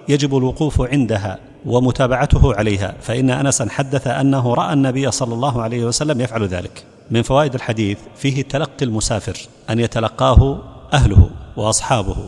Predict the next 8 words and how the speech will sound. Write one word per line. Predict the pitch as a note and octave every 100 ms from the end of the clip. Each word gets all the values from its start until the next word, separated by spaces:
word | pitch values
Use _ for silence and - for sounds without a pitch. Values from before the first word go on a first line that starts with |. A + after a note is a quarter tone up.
| -
وأتباعه. | A2 - B2 A2 F#2+ F2 - - - -
من | D#3
فوائده | G3+ F#3 F#3+ F3+ E3+
جواز | D3+ E3 D#3+
السؤال | D3 D#3+ E3 E3
عما | D3 D#3 D#3
يشكل | E3 - A2+ - - - -
رؤيته | B2 E3+ C#3+ -